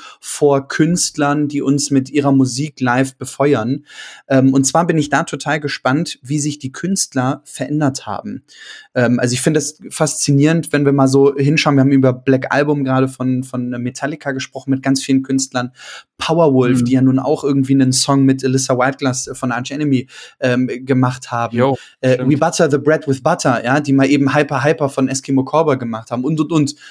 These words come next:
Speaker 1: Ich finde, das sind total interessante Dinge, die dort passiert sind in den letzten zwei Jahren. Ähm, aber was haben sie noch für wilde, kreative Ideen irgendwie mitgebracht? Und was werden wir,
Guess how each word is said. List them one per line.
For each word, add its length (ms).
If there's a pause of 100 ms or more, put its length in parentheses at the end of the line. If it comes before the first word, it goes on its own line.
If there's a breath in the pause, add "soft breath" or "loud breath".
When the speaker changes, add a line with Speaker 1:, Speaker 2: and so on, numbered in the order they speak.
(140 loud breath)
Speaker 1:
Ich 80
finde, 160
das 100
sind 140
total 420
interessante 800
Dinge, 380
die 140
dort 320 (240)
passiert 520
sind 320
in 80
den 80
letzten 480
zwei 260
Jahren. 520 (540 loud breath)
Ähm, 440
aber 200
was 180
haben 120
sie 120
noch 180
für 240
wilde, 380
kreative 600
Ideen 460
irgendwie 400
mitgebracht? 760
Und 180
was 220
werden 320
wir, 280